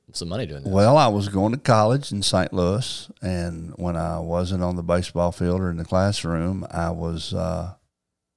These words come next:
Speaker 2: heading to a ball card shop. There was five or six of 'em up in
Speaker 1: Okay.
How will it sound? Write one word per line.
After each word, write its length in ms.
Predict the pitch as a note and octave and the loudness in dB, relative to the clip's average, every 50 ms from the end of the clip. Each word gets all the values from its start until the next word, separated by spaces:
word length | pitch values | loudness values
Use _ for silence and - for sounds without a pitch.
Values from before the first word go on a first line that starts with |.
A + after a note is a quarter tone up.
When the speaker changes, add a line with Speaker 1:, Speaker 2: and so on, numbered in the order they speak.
| _ _ _ _ _ _ | _ _ _ _ _ _
Speaker 2:
heading 240 | - G2+ F#2+ F2 F2+ | 2 2 2 2 0
to 100 | F#2 F2+ | 0 -2
a 60 | E2+ | 2
ball 200 | E2+ G2+ G#2 A2 | 4 4 2 2
card 300 | - - E2 D#2 D#2+ D#2+ | 2 2 0 0 0 -2
shop. 240 | - D#2 D2+ D#2 - | -6 -6 -6 -8 -8
There 140 | - F2 E2+ | -8 -8 -8
was 160 | E2+ E2+ - | -8 -10 -6
five 280 | - F#2 F#2 F#2 F2 E2 | -2 -2 0 0 -2 -4
or 60 | E2 | -6
six 300 | - - F#2 - - - | -8 -8 -8 -6 -4 -4
of 160 | D#2 D#2 D2+ | -4 -4 -4
'em 160 | D2 D#2+ E2 D#2+ | -6 -8 -6 -6
up 160 | E2 D#2+ - | -6 -6 -6
in 80 | - | -8
Speaker 1:
Okay. 180 | G#2 F#2 E2 | -10 -10 -10